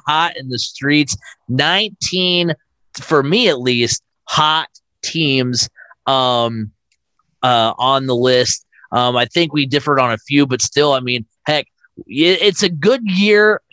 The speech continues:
gearing up for football when you can say that at least sixteen plus teams are, you know, playoff caliber. When, I mean, I know, and I guess I know fourteen make the playoffs,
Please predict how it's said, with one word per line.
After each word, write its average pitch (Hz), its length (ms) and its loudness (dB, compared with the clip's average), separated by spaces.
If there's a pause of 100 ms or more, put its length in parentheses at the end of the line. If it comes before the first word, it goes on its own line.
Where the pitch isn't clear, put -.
gearing 165 380 2
up 156 240 0 (220)
for 131 120 -2
football 147 520 2
when 139 120 -2
you 131 60 -6
can 135 160 -2
say 131 300 0
that 123 260 0
at 131 160 -2
least 147 340 2
sixteen 143 640 -2
plus 131 360 -2
teams 117 580 -4 (400)
are, 123 720 2
you 127 100 -4
know, 113 100 0
playoff 123 600 0
caliber. 117 560 -2 (240)
When, 143 240 0
I 147 80 -2
mean, 143 120 0
I 139 60 0
know, 170 400 2 (240)
and 123 100 0
I 135 60 0
guess 131 220 -4
I - 20 -2
know 131 140 0 (280)
fourteen 139 460 -2
make 131 160 -2
the 120 80 -10
playoffs, 127 560 0